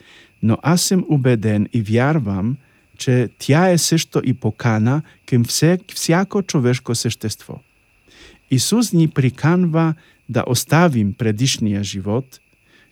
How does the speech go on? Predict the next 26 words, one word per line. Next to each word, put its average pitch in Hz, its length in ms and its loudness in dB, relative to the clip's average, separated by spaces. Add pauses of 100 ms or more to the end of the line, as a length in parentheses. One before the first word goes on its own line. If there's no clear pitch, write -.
който 117 380 0
сме 117 320 0
основали 120 800 0 (260)
на 110 140 0
временни 127 680 4
и 120 60 0
преходни 120 560 0
неща, 107 540 -4 (600)
и 139 100 4
да 185 200 2
изберем 139 520 4
живота, 160 520 2
предложен 151 760 0
ни 180 120 2
от 175 200 -4
Евангелието. 165 760 0 (560)
Животът 220 400 2
на 185 120 4
Евангелието 196 800 0
е 156 100 2
основан – 139 800 0 (500)
на 120 160 2
вечни 175 520 0
основи, 101 580 -8 (120)
на 123 160 0
ценностите 160 1040 0